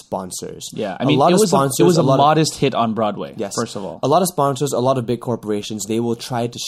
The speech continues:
Speaker 1: shy away from, you know, topics that controversial.
Speaker 2: Yeah.
Speaker 1: Because, you know, mental illness, th-, those kinds of things are kinda swept under the rug sometimes.
Speaker 2: Yeah.
Speaker 1: Uh, like, things that you,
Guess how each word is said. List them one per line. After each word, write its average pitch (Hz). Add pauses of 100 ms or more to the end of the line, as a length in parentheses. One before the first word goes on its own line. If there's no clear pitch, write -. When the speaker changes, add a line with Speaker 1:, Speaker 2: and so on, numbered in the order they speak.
Speaker 1:
shy 104
away 92
from, 92
you 92
know, 90
topics -
that 98
controversial. 101
Speaker 2:
Yeah. 104 (160)
Speaker 1:
Because, 113
you 110
know, 107
mental 110
illness, 151 (160)
th-, 101
those 127
kinds 131
of 117
things 120
are 107
kinda 104
swept -
under 104
the 95
rug 98
sometimes. 101 (260)
Speaker 2:
Yeah. 67
Speaker 1:
Uh, 65
like, 104
things 110
that 104
you, 92